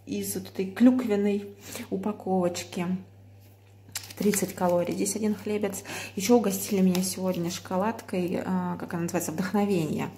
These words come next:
А, и решила я еще шоколадку присоединить, хотя не планировала тоже. Здесь я заварила зеленый чай, у меня Хьюго коктейль.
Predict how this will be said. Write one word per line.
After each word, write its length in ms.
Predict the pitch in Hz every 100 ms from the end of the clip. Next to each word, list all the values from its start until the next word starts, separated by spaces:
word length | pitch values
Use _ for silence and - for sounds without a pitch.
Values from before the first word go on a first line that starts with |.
| - - - - - - - - - - - - -
А, 160 | 214
и 120 | 220 285
решила 320 | 254 - 254
я 160 | 214
еще 180 | 220 214
шоколадку 540 | 202 - 202 160 - -
присоединить, 800 | 180 185 185 165 180 214 302 -
хотя 400 | - - 190 202
не 140 | 240
планировала 600 | 233 233 208 190 170 160
тоже. 280 | 156 180 170
Здесь 240 | 160 208
я 60 | 190
заварила 440 | 190 170 175 170
зеленый 480 | 160 175 180 175 165
чай, 380 | 165 - 214 262
у 20 |
меня 220 | 247 214
Хьюго 320 | 208 - 208 180
коктейль. 640 | 185 160 - 175 170 240